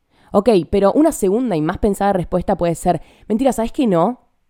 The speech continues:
Londres está muy lejos de mi familia, además, eh, no sé, el ochenta por ciento de los días llueve".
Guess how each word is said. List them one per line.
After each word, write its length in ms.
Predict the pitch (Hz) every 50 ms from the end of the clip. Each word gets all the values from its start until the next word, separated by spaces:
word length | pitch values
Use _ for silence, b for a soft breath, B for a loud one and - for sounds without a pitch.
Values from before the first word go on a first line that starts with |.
| _ b b b b b b
Londres 380 | - 214 240 262 254 262 - -
está 240 | 185 - 202 202
muy 260 | 202 202 202 214 240 247
lejos 260 | 233 214 196 220 202
de 100 | 190 185
mi 120 | 170 160
familia, 640 | 147 156 156 165 175 180 190 202 202 208 214 - -
además, 460 | 156 151 151 151 156 165 175 - - -
eh, 260 | - 156 147 143 139
no 120 | 139 139
sé, 180 | - - 120 113 -
el 160 | 156 160 165
ochenta 300 | 160 160 - 208 208 214
por 100 | 185 170
ciento 160 | 180 185 185
de 40 | 180
los 100 | 160 143
días 240 | 156 170 165 151 -
llueve". 520 | 170 165 170 175 175 175 175 175 175 -